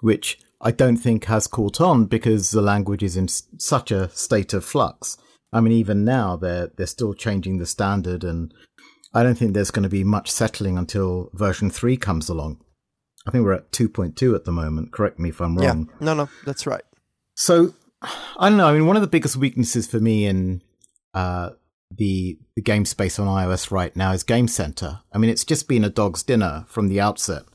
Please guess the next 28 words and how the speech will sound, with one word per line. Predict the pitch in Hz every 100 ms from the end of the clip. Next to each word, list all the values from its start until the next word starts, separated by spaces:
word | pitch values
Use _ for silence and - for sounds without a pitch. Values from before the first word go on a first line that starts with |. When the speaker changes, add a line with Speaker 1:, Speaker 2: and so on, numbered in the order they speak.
| _ _ _ _ _ _ -
Speaker 1:
And | 107 104 104 101 - 240 -
things | 196 202 180
like | 107
Replay | 107 127 123 120 120
Kit | 139 -
help | 101 156 - - -
as | 107
a | 110
supporting | - - 135 131 - 131 127 -
tech, | - 156 - - _ _ _ -
but | 135
I |
think | 139 202
if | 175
they | 165 151
were | 131
to | 139
work | 120 127 120
a | 117
bit | 117 -
more | 120 113
on |
Game | 101 104 107
Center, | - 113 123
that | 110 98
could | - 98
really | 104 98
help. | 87 113 -